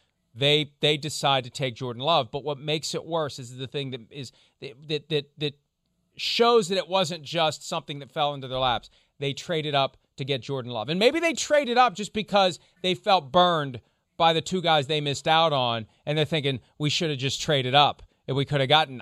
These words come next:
Ayuk," especially Ayuk, because the Patriots traded down at one point there.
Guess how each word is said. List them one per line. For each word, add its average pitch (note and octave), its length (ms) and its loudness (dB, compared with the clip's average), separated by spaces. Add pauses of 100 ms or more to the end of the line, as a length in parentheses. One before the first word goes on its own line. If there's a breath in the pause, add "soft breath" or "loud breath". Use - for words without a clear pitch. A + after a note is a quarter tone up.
Ayuk," B2+ 260 -2
especially F#3 360 -2
Ayuk, C#3+ 400 4 (120)
because C#3 240 -4
the C#3 80 -6
Patriots D3+ 480 -6
traded B2 340 -4
down D3 320 0
at A#2+ 120 -10
one A#2 220 -6
point A#2 340 -8
there. G2+ 280 -4